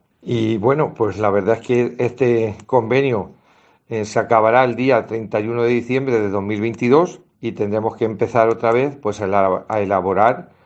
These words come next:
el nuevo convenio a partir del año dos mil veintitrés. Y esto, pues, la verdad es que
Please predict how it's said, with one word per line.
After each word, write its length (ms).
el 140
nuevo 260
convenio 460
a 40
partir 440
del 160
año 280
dos 160
mil 200
veintitrés. 600
Y 220
esto, 200
pues, 140
la 80
verdad 280
es 40
que 480